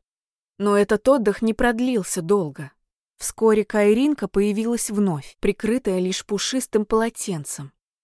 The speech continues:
Глядя мне в глаза, гетера решительно отбросила махровую ткань и снова расположилась на моих коленях. "Быть может, переместимся на постель?" Томно промурлыкала она,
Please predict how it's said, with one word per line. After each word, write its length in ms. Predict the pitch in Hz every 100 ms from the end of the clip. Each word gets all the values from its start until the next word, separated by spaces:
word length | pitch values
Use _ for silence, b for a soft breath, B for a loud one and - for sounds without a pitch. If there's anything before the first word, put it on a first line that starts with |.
| _ -
Глядя 420 | 196 233 233 196
мне 160 | 196 202
в 40 |
глаза, 480 | 185 208 208 233 254 _ -
гетера 500 | 202 233 277 233 233
решительно 640 | 233 - 262 247 226 220
отбросила 520 | 202 226 240 - 220
махровую 520 | 220 220 233 214 220
ткань 400 | - - 262 262 -
и 120 | 240
снова 420 | - 269 262 190
расположилась 720 | 190 - 202 196 202 254 208 202
на 80 |
моих 300 | 190 185 196
коленях. 680 | - 208 202 180 147 139 _ _ _ _ _ _ -
"Быть 400 | 196 196 190 208
может, 480 | 202 190 190 190 - - - _
переместимся 800 | 208 208 208 208 - 208 196 208
на 120 | 202
постель?" 680 | 196 196 - - 220 262 - _ _ _ _ _ _ -
Томно 280 | 220 214 214
промурлыкала 800 | - 220 233 254 254 - 190 175
она, 320 | 165 160 143